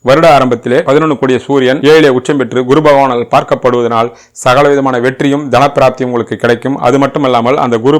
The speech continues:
பதினோராம் வீட்டையும் பார்ப்பதனால் உங்களுடைய திட்டங்கள் நிறைவேறும், எண்ணங்கள் செயல்படும், மிக பெரிய வி ஐ பி அந்தஸ்துக்கு உங்களுக்கு கிடைக்கும். ஏற்கனவே வி ஐ பி அந்தஸ்தில் இருப்பவர்கள் மிக பெரிய பேர், புகழ், அந்தஸ்தை, கௌரவத்தை அடைவார்கள் என்பது நிதர்சனமான உண்மை. அது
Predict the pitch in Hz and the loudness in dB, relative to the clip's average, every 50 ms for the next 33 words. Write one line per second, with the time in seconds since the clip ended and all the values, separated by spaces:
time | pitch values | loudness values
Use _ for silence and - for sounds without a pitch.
0 | - 131 127 147 156 151 151 147 143 135 127 131 143 139 127 - 127 123 120 - | 2 2 2 2 2 2 2 2 0 0 -2 -2 -4 -4 0 0 -2 -2 -2 -4
1 | 110 113 113 113 117 - - - - - _ _ - 127 123 117 110 110 139 131 | -6 -2 -2 -2 -2 -2 -6 -14 -20 -20 _ _ -4 -4 -2 -2 -2 -2 -2 0
2 | - 160 156 143 131 127 131 131 131 127 131 131 135 131 135 127 127 143 147 143 | 0 0 0 0 0 2 2 2 4 2 2 0 -2 -4 -4 -2 -2 -2 0 0
3 | 135 120 - 127 127 127 123 123 120 127 131 - - - - _ _ - 127 127 | -2 -2 0 0 0 2 2 0 -2 -2 -4 -8 -10 -18 -20 _ _ -6 -2 -2
4 | 123 117 - 135 139 147 156 151 143 127 117 - - - 127 151 160 151 143 147 | -2 0 0 0 2 2 4 4 4 4 2 0 -4 -4 -2 2 2 2 2 0
5 | 135 127 127 123 120 - - - 120 113 117 117 - - 135 123 123 117 120 117 | -2 -2 -2 -2 -4 -4 -2 -4 -2 -2 -2 -4 -4 -6 -4 -2 -2 0 -2 -2
6 | 110 - 120 120 117 - 120 123 131 147 147 147 - 151 156 151 147 143 143 143 | -2 0 -2 -2 -2 -2 -2 0 2 2 2 0 0 0 2 2 0 0 0 0
7 | 151 147 131 - 135 127 135 139 127 - - 123 120 123 117 127 117 120 139 139 | 0 0 0 0 0 0 2 0 -2 -2 -2 -2 -2 -2 0 0 0 0 0 -2
8 | - - - - _ _ 131 127 123 120 - 135 139 156 165 156 160 147 147 143 | -2 -8 -18 -20 _ _ -2 -2 -2 0 0 2 2 4 2 2 2 2 2 2
9 | 123 - 135 135 127 120 123 127 135 127 - 139 131 113 117 127 131 131 127 120 | 2 0 2 2 2 2 2 0 -4 -4 -2 -2 -2 0 0 0 2 2 0 -2
10 | 117 127 139 156 - - - - - _ - 120 131 135 139 131 127 120 120 117 | 0 -2 -2 -2 -4 -12 -20 -20 -20 _ 0 2 4 4 4 4 4 2 0 0
11 | 117 113 110 113 147 175 175 - - - _ _ - 127 135 135 135 - 131 131 | -2 -2 -2 0 -2 -2 -4 -8 -16 -20 _ _ -2 0 0 0 0 -2 -2 0
12 | 127 123 120 113 110 110 113 135 151 - - - _ _ - 127 143 | 0 0 0 0 -2 -2 -4 -6 -6 -8 -12 -20 _ _ -2 -2 0